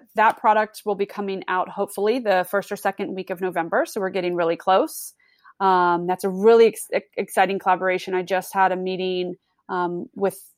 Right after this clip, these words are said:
the, the, the stylist who is developing their products. Um, and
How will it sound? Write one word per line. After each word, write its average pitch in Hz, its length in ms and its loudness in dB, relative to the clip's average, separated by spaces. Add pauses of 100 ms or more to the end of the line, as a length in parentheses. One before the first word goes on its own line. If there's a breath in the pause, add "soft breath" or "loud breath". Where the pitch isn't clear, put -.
(260)
the, 180 420 2
the, 196 100 -6 (400)
the 185 340 2
stylist 185 540 2
who 202 60 0
is 180 80 -2
developing 180 380 0
their 175 100 -2
products. 190 680 2 (400 loud breath)
Um, 175 540 -4 (240)
and 175 640 -2